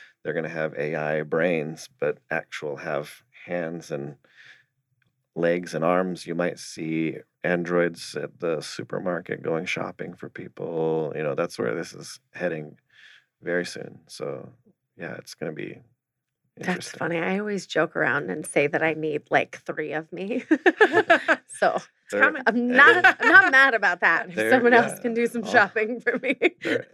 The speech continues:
Speaker 1: and I think they're only gonna be, like, twenty thousand dollars, you
Speaker 2: Huh.
Speaker 1: know, something like that. I'll get three of 'em. <laughs> Get a massage therapist one
Speaker 2: Oh my
Speaker 1: and a
Speaker 2: God. <laughs>
Speaker 3: That's funny.
Speaker 1: Yeah.
Speaker 3: Yeah.
Speaker 2: <laughs> Lo-, Lori, what about you with Project Pros and the,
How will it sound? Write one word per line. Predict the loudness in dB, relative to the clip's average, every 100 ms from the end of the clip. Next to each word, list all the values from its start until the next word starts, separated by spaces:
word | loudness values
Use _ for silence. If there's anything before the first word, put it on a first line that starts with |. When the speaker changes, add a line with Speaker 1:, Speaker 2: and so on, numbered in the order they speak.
| _ -6
Speaker 1:
and | -2
I | -2
think | -4 -8 -6
they're | -4 -2
only | -4
gonna | -6 -8 -8
be, | -8
like, | -8 -10
twenty | -12 -14 -10
thousand | -6 -6 -6 -10
dollars, | -10 -12 -14 -18 -20 -10
you | -8
Speaker 2:
Huh. | -8 -12
Speaker 1:
know, |
something | -16 -18 -16 -14
like | -14 -14
that. | -18 -18 -18 -18
I'll | -14
get | -14 -16
three | _ -18
of | -18 -20
'em. | -20 -4
<laughs> | 2 2 4 4 6 6 4 4 2 4 0 0 -6 -6 -8
Get | -4
a | -4
massage | -4 -2 -2 -2
therapist | -6 -6 -6 -14 -12
one | -4 -2 0 2
Speaker 2:
Oh | 2 4
my | 2
Speaker 1:
and | 2
a |
Speaker 2:
God. | 0 4 4 4 -2 -2 -6
<laughs> |
Speaker 3:
That's | -6 -6 -2 -2 -4
funny. | -8 -8 -10 -20 -16
Speaker 1:
Yeah. | -12 -12 -16 _
Speaker 3:
Yeah. | 0 2 0
Speaker 2:
<laughs> |
Lo-, | 2 2 2 -2 0 -4 0
Lori, | 4 6 6
what | 4 4
about | 4 4
you | 2 0
with | 2 -2 -6
Project | 0 0 0 0
Pros | 2 4 2 -2 -6
and | -4 -2 -4
the, | -8